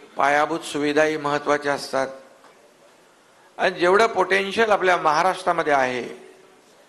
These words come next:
ते पूर्णपणे त्याचा वापर करण्याचा प्रयत्न आम्ही केला आहे. दोन, सव्वा दोन वर्षामध्ये आम्ही सर्व काही केलं असं म्हणू शकत नाही, म्हणणारही नाही.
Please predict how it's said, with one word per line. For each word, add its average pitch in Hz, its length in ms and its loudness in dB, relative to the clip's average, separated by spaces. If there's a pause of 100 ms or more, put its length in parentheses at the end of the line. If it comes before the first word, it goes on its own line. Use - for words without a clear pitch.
(440)
ते 185 80 2
पूर्णपणे 180 760 0
त्याचा 156 300 0
वापर 139 360 0
करण्याचा 143 500 -4
प्रयत्न 156 520 -4
आम्ही 131 220 -4
केला 120 240 -10
आहे. - 200 -14 (520)
दोन, 139 200 -2
सव्वा 139 280 0
दोन 151 180 -2
वर्षामध्ये 147 480 -2
आम्ही 143 520 -4 (1160)
सर्व 139 240 0
काही 156 200 2
केलं 151 320 0
असं 151 180 -4
म्हणू 143 160 -2
शकत 170 320 -4
नाही, 151 160 -2
म्हणणारही 156 480 -2
नाही. 123 220 -8